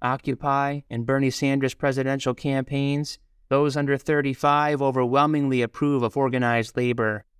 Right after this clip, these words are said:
seventy-seven percent, according to a Gallup poll. Coinciding with a more supportive National Labor Relations Board,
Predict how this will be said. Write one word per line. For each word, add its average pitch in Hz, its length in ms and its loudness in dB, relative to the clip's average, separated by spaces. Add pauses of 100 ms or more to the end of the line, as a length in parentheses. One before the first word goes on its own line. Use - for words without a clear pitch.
seventy-seven 147 800 0
percent, 131 520 -2 (160)
according 131 300 2
to 120 220 2
a 117 40 -2
Gallup 120 400 0
poll. 113 480 -2 (500)
Coinciding 151 640 0
with 139 140 0
a 135 60 0
more 139 260 0
supportive 147 580 0
National 135 480 0
Labor 139 300 0
Relations 131 580 0
Board, 156 480 -2